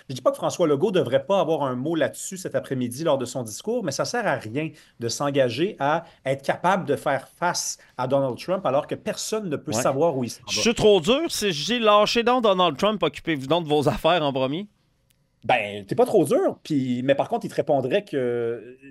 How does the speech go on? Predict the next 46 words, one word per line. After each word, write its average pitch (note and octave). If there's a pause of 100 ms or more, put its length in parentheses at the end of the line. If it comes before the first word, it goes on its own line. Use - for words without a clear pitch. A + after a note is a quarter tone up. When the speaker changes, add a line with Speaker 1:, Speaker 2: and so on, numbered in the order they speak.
Speaker 1:
c'est -
les C#3+
affaires D#3
du C3+
Québec C#3
lorsqu'une C3
entreprise B2+
doit B2+
slacker C3+
du A2+
monde C#3+
parce A#2+
qu'elle C#3
a B2
perdu, A2
bon, A#2+
des A2
Speaker 2:
Mhm. B2+
Speaker 1:
contrats. F#3+ (320)
Mais C#3+ (100)
c'est, -
c'est, -
c'est, D3 (280)
c'est -
vraiment D3+
un E3
piège D3+
que -
de B2
se B2+
dire, « C#3+ (360)
Écoutez, F3
dans, C#3
d'ici B2
un B2+
an, E3+
on E3+
va C3
être A#2
capable C#3
de B2+
faire A2+
face C#3
à B2
Donald G#2+
Trump. » G#2+